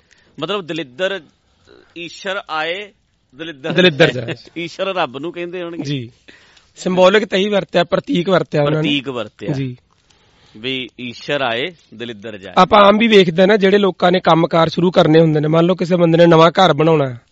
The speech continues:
Speaker 1: ਹਾਂ।
Speaker 2: ਤਾਂ ਉਹ ਵੇਟ ਕਰਦਾ ਰਹਿੰਦਾ, ਦਿਨ ਥੋੜ੍ਹੇ ਜਿਹੇ ਖੁੱਲ੍ਹਦੇ ਨੇ, ਵੱਡੇ ਹੁੰਦੇ ਨੇ,
Speaker 1: ਹਾਂ।
Speaker 2: ਫਿਰ ਆਪਾਂ ਸ਼ੁਰੂ ਕਰਦੇ ਹਾਂ ਕੰਮ।
Speaker 1: ਹਾਂ।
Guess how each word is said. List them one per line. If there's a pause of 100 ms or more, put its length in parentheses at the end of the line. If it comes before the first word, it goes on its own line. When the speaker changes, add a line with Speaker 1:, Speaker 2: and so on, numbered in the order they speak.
Speaker 1:
ਹਾਂ।
Speaker 2:
ਤਾਂ
ਉਹ
ਵੇਟ
ਕਰਦਾ
ਰਹਿੰਦਾ,
ਦਿਨ
ਥੋੜ੍ਹੇ
ਜਿਹੇ
ਖੁੱਲ੍ਹਦੇ
ਨੇ,
ਵੱਡੇ
ਹੁੰਦੇ
ਨੇ, (140)
Speaker 1:
ਹਾਂ। (160)
Speaker 2:
ਫਿਰ
ਆਪਾਂ
ਸ਼ੁਰੂ
ਕਰਦੇ
ਹਾਂ
ਕੰਮ। (220)
Speaker 1:
ਹਾਂ।